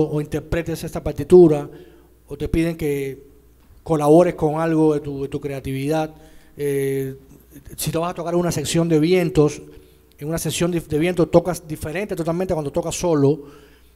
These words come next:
depende de los estilos, y si vas a tocar en esa sección, saber que no es lo mismo tocar una sección de, de, de, de, de cumbia que tocar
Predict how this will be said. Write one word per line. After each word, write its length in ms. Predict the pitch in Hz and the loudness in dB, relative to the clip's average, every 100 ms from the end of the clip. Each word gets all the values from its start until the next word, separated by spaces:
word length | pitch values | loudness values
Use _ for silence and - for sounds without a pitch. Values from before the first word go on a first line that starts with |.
| _ _ _ | _ _ _
depende 340 | 156 151 170 170 | -14 -8 -6 -4
de 40 | |
los 140 | 156 151 | -4 -6
estilos, 600 | - 190 165 143 143 - - - _ | -6 -4 0 0 -2 -10 -20 -20 _
y 60 | - | -12
si 100 | 123 | -2
vas 140 | 160 | 0
a 40 | 175 | 2
tocar 200 | 175 175 | 0 -2
en 100 | 180 | -4
esa 160 | - | -6
sección, 480 | 180 - - 196 170 | -6 -6 -4 -2 -2
saber 320 | - 147 160 | -2 -4 -4
que 240 | 160 156 - - _ - _ _ _ | -6 -10 -12 -20 _ -20 _ _ _
no 120 | 160 | -8
es 20 | 170 | -4
lo 80 | |
mismo 100 | 185 | -4
tocar 220 | 175 170 180 | -4 -4 -4
una 100 | 180 | -4
sección 380 | 165 143 185 | -6 -2 -2
de, 240 | 180 160 151 | 0 -2 -4
de, 160 | 143 | -6
de, 140 | 135 131 | -10 -10
de, 340 | 131 131 131 | -12 -14 -18
de 140 | 127 127 | -14 0
cumbia 520 | 220 196 165 165 202 - _ _ - | 2 4 0 -2 -8 -18 _ _ -14
que 80 | |
tocar 240 | 139 143 | -8 -6